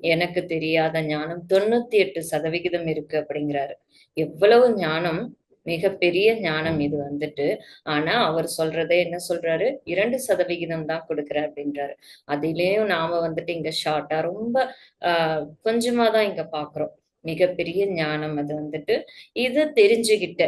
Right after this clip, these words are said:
இப்ப கொஞ்சமா தெரிஞ்சுகிட்ட நாமளே என்ன பண்ணணும்? அதை நமக்குள்ள பிராக்டிஸ் பண்றதன் மூலமா தான் இன்னும் இருக்கிற ஞானத்தை நம்மளால தெரிஞ்சுக்க முடியும் மாஸ்டர்ஸ். ஓகே மாஸ்டர்ஸ்,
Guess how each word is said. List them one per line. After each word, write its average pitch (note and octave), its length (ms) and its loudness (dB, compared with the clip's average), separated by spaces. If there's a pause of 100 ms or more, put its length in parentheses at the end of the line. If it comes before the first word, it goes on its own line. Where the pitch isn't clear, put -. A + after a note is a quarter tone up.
இப்ப B3 320 -2
கொஞ்சமா G#3 460 2 (100)
தெரிஞ்சுகிட்ட E3+ 560 0 (100)
நாமளே E3 460 0
என்ன E3+ 260 -4
பண்ணணும்? E3 440 -8
அதை D3 180 -6 (340)
நமக்குள்ள F3+ 520 -4
பிராக்டிஸ் E3 540 -4
பண்றதன் D#3 520 -2
மூலமா D3+ 460 -6
தான் C4+ 220 -2 (300)
இன்னும் A#3+ 340 2
இருக்கிற D#3+ 360 0
ஞானத்தை D3+ 520 -6
நம்மளால D3 640 -4
தெரிஞ்சுக்க D3 480 -6
முடியும் D3 360 -8
மாஸ்டர்ஸ். D3 440 -8 (340)
ஓகே E3+ 260 2
மாஸ்டர்ஸ், D3 420 -6